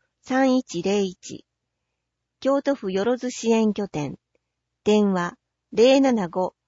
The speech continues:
三一五の八六六零。丸二。京都府の各種相談窓口。制度概要。京都府による新型コロナウイルスにより影響を受ける事業者、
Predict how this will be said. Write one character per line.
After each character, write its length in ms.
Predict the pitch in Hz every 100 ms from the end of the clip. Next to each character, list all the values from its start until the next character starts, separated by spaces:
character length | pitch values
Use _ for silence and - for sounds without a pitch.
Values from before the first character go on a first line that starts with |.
| _
三 400 | - 262 277 277
一 240 | 262 -
五 160 | 185 302
の 220 | 165 -
八 320 | _ 196 - 262
六 260 | 262 -
六 280 | 180 180 196
零。 340 | 190 160 - _ _ _ _ _ _ _ _ _ _ _ _ _ _ _ _ -
丸 300 | 185 214 214
二。 260 | 190 165 _ _ _ _ _ _ _ _ _ _
京 200 | 247 269
都 140 | 294 294
府 140 | 247
の 260 | 190 160 -
各 240 | 262 -
種 180 | - 180
相 280 | - 220 240
談 240 | 240 226
窓 260 | 214 208 196
口。 420 | 170 - - - _ _ _ _ _ _ _ _
制 280 | - 254 277
度 140 | 269
概 280 | 254 254 214
要。 320 | 170 139 - - _ _ _ _ _ _ _ -
京 220 | 269 269
都 120 | 285
府 140 | 254 233
に 160 | 196
よ 140 | 180 170
る 240 | 151 - _
新 340 | - 254 277
型 240 | 277 254 254
コ 140 | 226
ロ 100 | 262
ナ 180 | 254 254
ウ 100 | 247
イ 80 | 226
ル 120 | 214
ス 160 | -
に 160 | 185 180
よ 100 | 170
り 200 | 160 165
影 180 | 202 247
響 240 | - 247
を 80 | 240
受 80 | 226
け 180 | 226 214
る 180 | 151 -
事 160 | -
業 220 | 190 233 240
者、 280 | - 156